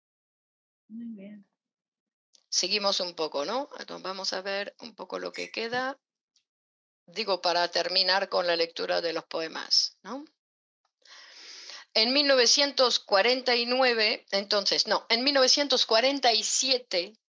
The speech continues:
Speaker 2: aparece en Nueva York su libro, que no lo voy, es, eh, Vis-, Vision of the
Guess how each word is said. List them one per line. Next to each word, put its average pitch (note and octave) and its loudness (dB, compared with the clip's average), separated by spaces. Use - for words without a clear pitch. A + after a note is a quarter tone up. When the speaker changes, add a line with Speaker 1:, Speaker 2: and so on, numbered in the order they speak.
Speaker 2:
aparece A3+ 4
en G#3 -6
Nueva B3 6
York A3 0
su - 2
libro, A#3 2
que A3+ 0
no F#3+ 0
lo G3 2
voy, F#3 2
es, G3+ 4
eh, G#3 2
Vis-, C4+ 2
Vision G#3+ 0
of G3+ 0
the G3+ 2